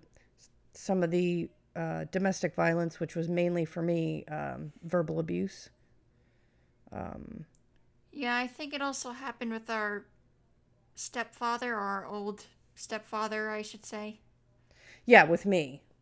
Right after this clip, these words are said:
Speaker 1: With me, yeah. Yeah, so, um, yeah,
Speaker 2: Yeah, I
Speaker 1: no,
Speaker 2: remember,
Speaker 1: none of,
Speaker 2: I
Speaker 1: no, none of it was on you guys.
Speaker 2: I know, and I remember it like it was yesterday, like, literally. That's how scary it was.
Speaker 1: Yeah.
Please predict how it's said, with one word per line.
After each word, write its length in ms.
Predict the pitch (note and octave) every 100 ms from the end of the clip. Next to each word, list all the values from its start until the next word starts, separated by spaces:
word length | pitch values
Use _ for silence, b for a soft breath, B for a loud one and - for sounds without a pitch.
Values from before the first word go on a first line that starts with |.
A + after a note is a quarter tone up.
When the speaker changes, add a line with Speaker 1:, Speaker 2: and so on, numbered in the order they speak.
| _
Speaker 1:
With 240 | - E3 -
me, 320 | E3 C#3 D3+ -
yeah. 340 | E3+ D#3 C#3+ - _ b b b b b b _ _ -
Yeah, 360 | D3 C3+ C#3+ D3+
so, 500 | - - F3 E3 D#3+
um, 360 | E3 E3 D#3+ - -
yeah, 220 | F#3+ F3
Speaker 2:
Yeah, 100 | D#3+
I 80 | B3
Speaker 1:
no, 60 |
Speaker 2:
remember, 200 | E3 E3
Speaker 1:
none 120 | G3+ G#3+
of, 160 | F#3
Speaker 2:
I 220 | A3 C4+ -
Speaker 1:
no, 160 | G#3+ A3 - -
none 200 | A3 B3+
of 120 | C#4
it 100 | D#4+
was 160 | C4+
on 180 | A#3+ G3+
you 140 | E3+ F#3+
guys. 560 | D#3 C#3+ C3 D#3 - - - -
Speaker 2:
I 160 | B3+ C4
know, 220 | B3+ B3
and 100 | B3+
I 180 | - C4+
remember 580 | G4+ G#4+ D#4 D#4 F#4 F4+
it 180 | C#4 -
like 220 | B3+ B3+
it 100 | C4+
was 220 | B3 B3+
yesterday, 720 | B3 B3 - B3+ A3 G#3 G#3+ - - - -
like, 160 | A#3
literally. 640 | A3+ A#3 A3+ A3 G3+ G3+ - - _ -
That's 200 | A#3 A#3
how 120 | A#3
scary 400 | A3 - A3 G#3+
it 100 | G#3
was. 420 | - F#3+ F#3+ - - - - B B B _
Speaker 1:
Yeah. 380 | F3 C#3 F2+ E3